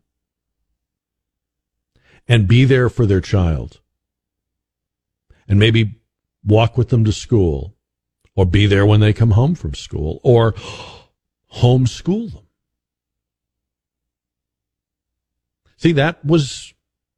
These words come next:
possible not so long ago. And you're hearing me say it now, and you're like, "Well, what do you want me to do next? Churn my own butter?" I mean, Jack, come on, that's not realistic. We both need to work.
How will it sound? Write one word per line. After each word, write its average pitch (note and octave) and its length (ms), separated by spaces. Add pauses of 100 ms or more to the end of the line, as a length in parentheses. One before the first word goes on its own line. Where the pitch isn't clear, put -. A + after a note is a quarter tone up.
(1200)
possible D3 680 (720)
not G#2 380
so A2 240
long F#2+ 360
ago. D#3+ 460 (460)
And A#2+ 100
you're C3 100
hearing C3 240
me C3+ 120
say C3+ 260
it A#2+ 80
now, F3 260
and A#2 80
you're A2 100
like, A2 200
"Well, B2+ 200
what C3 100
do C3 40
you B2+ 40
want B2 100
me A#2+ 60
to A#2+ 40
do A#2+ 160
next? D3 240
Churn A#2 260
my G#2+ 140
own G2+ 160
butter?" C3 320
I C3+ 60
mean, A#2+ 200 (240)
Jack, B3 280
come G#3+ 140
on, G#3+ 140
that's C3 180
not C3+ 140
realistic. C#3 720 (880)
We F#3+ 120
both B3 320
need D#3 220
to F#3 100
work. A3+ 520